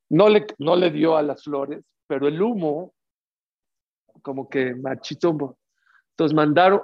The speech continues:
a alguien, no sé quién, mandó a decir, "Las flores le van a durar ya unas cuantas horas y se van a echar a perder". Uno mandó en el WhatsApp, Haram, va a perder todas las flores. Vengan al que pueda, que vengan a comprar,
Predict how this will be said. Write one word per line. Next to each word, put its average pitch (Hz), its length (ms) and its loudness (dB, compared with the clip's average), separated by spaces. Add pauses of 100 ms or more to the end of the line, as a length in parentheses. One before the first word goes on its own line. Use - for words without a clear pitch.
(100)
a 170 80 2
alguien, 180 460 0
no 165 80 -12
sé - 200 -16
quién, 147 360 -6
mandó 135 260 0
a 143 40 6
decir, 143 400 2 (140)
"Las 139 280 -6
flores 156 600 0 (720)
le 139 160 -4
van 151 220 2
a 151 40 -2
durar 147 380 2
ya 151 400 -2 (120)
unas 151 280 -10
cuantas 139 400 -6
horas - 420 -4 (560)
y - 60 -10
se - 100 -4
van 139 140 2
a 143 40 2
echar 147 200 0
a 143 100 0
perder". 151 400 -4 (1000)
Uno 208 260 6
mandó 180 260 4
en 185 120 2
el 180 120 0
WhatsApp, 190 460 0 (280)
Haram, 180 500 -4 (120)
va 160 80 -8
a 160 60 -12
perder 185 300 -4
todas 190 160 2
las - 140 -6
flores. 175 420 -4 (320)
Vengan 214 420 0
al 170 140 -6
que 175 100 -4
pueda, 180 540 -2 (160)
que 196 100 -4
vengan 226 400 -2
a 190 100 -6
comprar, 202 680 0